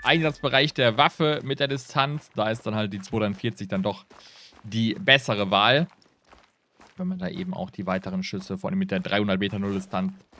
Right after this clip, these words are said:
besser platzieren kann als mit dem Ding hier. Und da hören wir schon wieder einen Reh irgendwo. Ich seh's nur nicht. Aber gut, vielleicht, wenn wir ein bisschen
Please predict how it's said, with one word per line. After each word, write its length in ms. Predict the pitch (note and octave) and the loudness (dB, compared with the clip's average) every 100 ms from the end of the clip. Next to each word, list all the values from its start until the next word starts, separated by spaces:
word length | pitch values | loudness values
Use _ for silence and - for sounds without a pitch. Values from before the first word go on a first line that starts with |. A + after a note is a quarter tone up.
| - _ _ - | -20 _ _ 2
besser 600 | B2+ C3+ - B2+ B2 A#2 - | 4 4 4 2 2 -4 -4
platzieren 520 | A2 F#2+ - A2+ G#2+ | -4 -4 -4 -4 -4
kann 300 | A#2 G#2 G2 - | -4 -6 -6 -10
als 380 | G2+ A2 - - G#2+ | -6 -6 -8 -16 -4
mit 220 | A2 F#2+ - G#2 F#2+ | -4 -4 -14 -12 0
dem 300 | D#3+ F#3 - - _ - F#2 | 4 4 0 -10 _ -20 -4
Ding 240 | G#2+ G#2 F#2+ | -4 -2 -4
hier. 340 | G2 F#2 E2+ | -4 -4 -4
Und 180 | F2 F2 _ | -8 -10 _
da 320 | F#2+ A#2+ C3 | -8 -6 -6
hören 240 | A2 B2 C3+ | -8 -8 -8
wir 80 | A#2+ | -10
schon 220 | - A2 | -8 -8
wieder 140 | C3+ | -6
einen 240 | F2 E2+ F2 | -6 -6 -8
Reh 260 | F#2 F#2 | -6 -8
irgendwo. 800 | - G#2 G#2+ G#2 G#2+ B2 D3 F#3 F#3+ _ _ _ _ _ _ _ _ _ _ _ _ _ _ G2 | -8 -10 -12 -14 -10 -8 -6 -6 -8 _ _ _ _ _ _ _ _ _ _ _ _ _ _ -20
Ich 100 | - _ - | -20 _ -6
seh's 240 | B2 - | -6 -4
nur 160 | F#3 E2+ | -6 -4
nicht. 540 | F2 F2+ F#2+ - - | -4 -6 -10 -18 -12
Aber 400 | F2+ B2+ D3 E3 | -8 -6 -2 -2
gut, 200 | A#2+ - | -4 -8
vielleicht, 840 | - - - G#2 G2+ A#2+ B2+ - - _ _ _ _ _ _ | -20 -20 -14 -4 -2 -2 -6 -14 -20 _ _ _ _ _ _
wenn 120 | G#2 G#2 | -8 -4
wir 80 | |
ein 100 | G#2+ | -2
bisschen 540 | A2 A#2+ - A#2 A2+ | -2 -6 -4 -4 -4